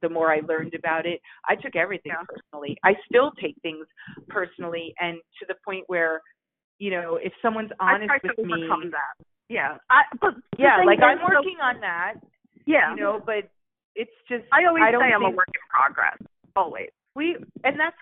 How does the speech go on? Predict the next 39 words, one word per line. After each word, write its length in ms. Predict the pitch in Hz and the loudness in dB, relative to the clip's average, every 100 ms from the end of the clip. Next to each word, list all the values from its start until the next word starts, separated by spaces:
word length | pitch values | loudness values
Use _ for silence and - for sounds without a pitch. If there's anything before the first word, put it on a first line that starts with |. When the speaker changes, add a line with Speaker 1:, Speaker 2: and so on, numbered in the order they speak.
| - | -8
Speaker 1:
good 140 | 415 | -8
because 300 | - 220 226 | -10 -14 -12
you're 140 | 196 196 - | -10 -10 -6
self-aware, 960 | 214 208 _ _ _ - 202 202 208 | -6 -6 _ _ _ -8 -4 -2 -2
and 160 | 208 196 - | -2 -8 -16
we 240 | 208 240 - | -14 -12 -6
all 180 | 262 415 | -4 -6
should 140 | - 175 | -12 -16
be 100 | 175 | -14
work, 280 | 165 156 151 - | -12 -12 -12 -8
a 80 | 175 | -4
work 260 | 165 160 | -4 -6
in 100 | 170 | -10
progress. 420 | - 170 156 156 165 - | -10 -8 -6 -6 -10 -10
But 140 | 202 | -8
the 100 | 214 | -8
thing 260 | 208 233 240 | -8 -10 -8
is 200 | 254 247 _ | -8 -8 _
that 200 | 185 175 - _ _ _ | -2 -2 -4 _ _ _
when 360 | 175 202 202 196 | -8 -6 -6 -10
not 360 | 214 233 262 - | -4 -2 -2 -2
all 320 | 214 220 220 | -2 0 0
rejection, 1000 | 208 202 - 202 208 - - 180 170 165 _ - 202 233 233 - 214 208 208 _ _ - | -2 -8 -8 -8 -8 -14 -10 -10 -10 -16 _ -12 -8 -6 -8 -12 -12 -12 -16 _ _ -4
not 300 | 214 233 - | 0 0 2
all 240 | 214 208 | 2 2
rejection 640 | 196 175 - 175 - 170 165 - | -2 -4 -6 -8 -10 -16 -14 0
is 280 | 175 185 180 - _ - | 2 2 -2 -18 _ -8
meant 300 | 196 220 254 | -2 -2 -4
to 60 | 190 | -8
be 100 | 190 | -8
personally, 460 | - 160 - 180 | -4 -4 -2 0
and 80 | 180 | 4
I, 80 | 180 - | 4 2
and 160 | 202 196 | -4 -4
we 100 | 202 202 | -4 -4
talked 220 | 220 226 | -4 -4
about 240 | 202 180 170 | -2 -2 -2
it 100 | 165 | -4
recently 600 | 175 175 135 160 151 | -10 -10 -10 -6 -6